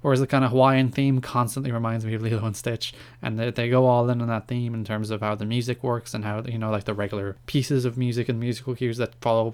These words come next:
through Pokemon game to Pokemon game to Pokemon game have been kind of Hawaii-ized. And, and it's neat.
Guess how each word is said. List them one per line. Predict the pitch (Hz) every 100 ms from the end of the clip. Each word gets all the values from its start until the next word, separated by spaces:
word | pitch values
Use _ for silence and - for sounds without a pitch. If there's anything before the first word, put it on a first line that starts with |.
| -
through | - 110
Pokemon | 104 117 110 110
game | 107
to | 110
Pokemon | 110 107 110 107 -
game | 120 110
to | 113
Pokemon | 139 127 127
game | 127 120
have | 117 -
been | 127
kind | 117 104
of | 107 - - -
Hawaii-ized. | 117 107 117 120 127 123 120 117 113 - - - - - -
And, | - -
and | - 247
it's | 214
neat. | 196 220 160 -